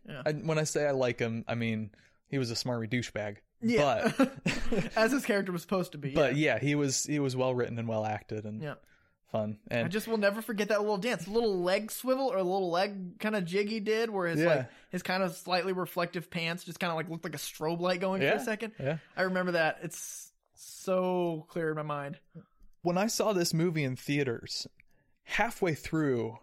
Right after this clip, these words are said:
Speaker 2: I was thinking, "This is one of the best movies I've ever seen."
Speaker 1: Oh, it was a slow burn, wasn't it? Or did it hit you, like, halfway through the second half?
Speaker 2: Well, it
Speaker 1: Or three quarters
Speaker 2: tanks
Speaker 1: later?
Speaker 2: really fast.
Speaker 1: Yeah.
Speaker 2: Once, um, 'cause, like, it's sort of about sort of escalating all these problems in Tony's life.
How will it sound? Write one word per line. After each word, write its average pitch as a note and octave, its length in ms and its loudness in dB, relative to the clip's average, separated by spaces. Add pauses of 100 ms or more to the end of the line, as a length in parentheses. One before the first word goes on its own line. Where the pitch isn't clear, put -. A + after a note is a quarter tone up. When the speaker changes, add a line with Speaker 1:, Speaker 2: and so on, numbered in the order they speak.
(100)
Speaker 2:
I C3 120 2
was C#3 200 2
thinking, B2 380 -2
"This C#3 160 -2
is C3+ 120 -4
one C3 120 2
of A#2 60 0
the A#2 60 -6
best A2+ 260 -4
movies A2+ 300 -4
I've G#2+ 100 -6
ever G#2+ 200 -6
seen." - 360 -10 (280)
Speaker 1:
Oh, E3+ 300 0
it D#3 60 0
was C#3+ 160 -4
a C3+ 60 -14
slow D3+ 280 -6
burn, C#3 240 -6
wasn't C#3+ 280 -6
it? C3+ 160 -12 (420)
Or F#3+ 100 4
did G#3 140 4
it F3 100 2
hit F#3 240 0
you, F3 140 0
like, D3 180 0
halfway D3+ 320 0
through C#3+ 160 -6
the C#3 80 -14
second D3+ 340 -8
half? C3 460 -12
Speaker 2:
Well, E3 280 2
it F3 180 0 (400)
Speaker 1:
Or - 60 -14
three - 200 -2
quarters C#3+ 220 4
Speaker 2:
tanks B2+ 340 -2
Speaker 1:
later? A#2 160 -8
Speaker 2:
really A#2+ 380 -2
fast. - 680 -6 (240)
Speaker 1:
Yeah. D#3+ 300 -2 (200)
Speaker 2:
Once, C#3 460 0
um, B2 460 0 (800)
'cause, D3 160 0
like, D#3 240 0 (260)
it's - 140 -2
sort F#3 160 4
of F#3 80 2
about D#3+ 240 2
sort C#3 160 0
of B2+ 80 -2
escalating B2+ 540 -2
all A#2+ 60 0
these A2+ 140 -4
problems B2+ 520 0
in A#2+ 60 -4
Tony's A#2 360 -4
life. A#2 420 -2